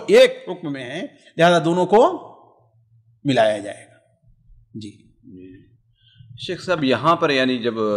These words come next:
Speaker 2: ज़कात फ़र्ज हुई थी तो सोना और चांदी जो, अ, जो दोनों की कीमतें थी, यकसां थी क्या? कैसे?
Speaker 1: नहीं, यकसां नहीं थी, लेकिन जितना आज फ़र्क है,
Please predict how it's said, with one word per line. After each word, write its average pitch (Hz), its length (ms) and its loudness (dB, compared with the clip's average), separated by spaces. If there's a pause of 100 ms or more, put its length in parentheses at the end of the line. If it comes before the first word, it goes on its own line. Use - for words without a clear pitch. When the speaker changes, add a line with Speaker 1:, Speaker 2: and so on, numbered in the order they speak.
(180)
Speaker 2:
ज़कात 101 340 -2
फ़र्ज 107 360 -6
हुई 101 280 -8
थी - 360 -16 (340)
तो 110 100 -6
सोना 120 380 -2
और 143 220 2
चांदी 131 380 0
जो, 135 200 0
अ, 113 540 -10 (340)
जो 104 200 -6
दोनों 107 300 -6
की 127 120 -12
कीमतें 151 420 -2
थी, 120 180 -8 (100)
यकसां - 360 -2
थी 110 140 -10
क्या? 87 140 -8
कैसे? 92 280 -8
Speaker 1:
नहीं, 139 280 2
यकसां 247 340 2
नहीं 156 260 -2
थी, 180 320 -8
लेकिन 180 420 -2
जितना 160 300 -2
आज 165 340 2
फ़र्क - 360 -2
है, 143 220 -2